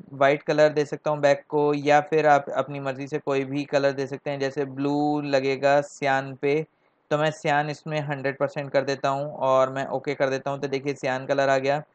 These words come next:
अब यहाँ पर दोस्तों मैं बॉर्डर अगर हटाना चाहूँ, जैसे लेफ्ट से बॉर्डर हट, हट जाएगा, मैं एक्सपेंड करके दिखा देता हूँ यहाँ से। कुछ इस तरह से सारी फॉर्मेटिंग सारे, अ, मंथ्स पे अप्लाई हो जाएगी और कोलैप्स करूँगा तो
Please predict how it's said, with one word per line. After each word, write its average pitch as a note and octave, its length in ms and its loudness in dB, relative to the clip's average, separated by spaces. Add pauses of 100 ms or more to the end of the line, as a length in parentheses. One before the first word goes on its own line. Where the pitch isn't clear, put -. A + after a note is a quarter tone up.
(720)
अब G#3 220 10
यहाँ F#3 400 2
पर G#3+ 220 -2
दोस्तों F#3 580 0
मैं E3 640 0
बॉर्डर C#3+ 380 8
अगर D#3 260 4
हटाना D3 340 2
चाहूँ, D3 260 -2
जैसे C#3+ 320 -2
लेफ्ट C#3 280 0
से D3+ 100 -2
बॉर्डर C#3 300 4
हट, C3+ 120 0 (260)
हट C#3 180 -8
जाएगा, C#3 520 2 (420)
मैं C#3 160 0
एक्सपेंड C#3+ 360 -4
करके D3 260 -2
दिखा C#3+ 240 0
देता C#3 220 -2
हूँ C#3+ 100 -2
यहाँ C3+ 220 -2
से। D3 300 -4 (840)
कुछ E3 200 2
इस D#3+ 160 -2
तरह D#3 200 6
से D#3 180 -2
सारी D3 460 4 (100)
फॉर्मेटिंग C#3 440 0
सारे, C#3+ 360 4 (260)
अ, C3+ 540 -2
मंथ्स C#3+ 300 -4
पे D#3 180 2
अप्लाई C#3+ 300 2
हो C#3 100 0
जाएगी C3+ 480 0 (420)
और C3 240 6
कोलैप्स C#3+ 380 2
करूँगा C#3+ 300 0
तो D3+ 160 -2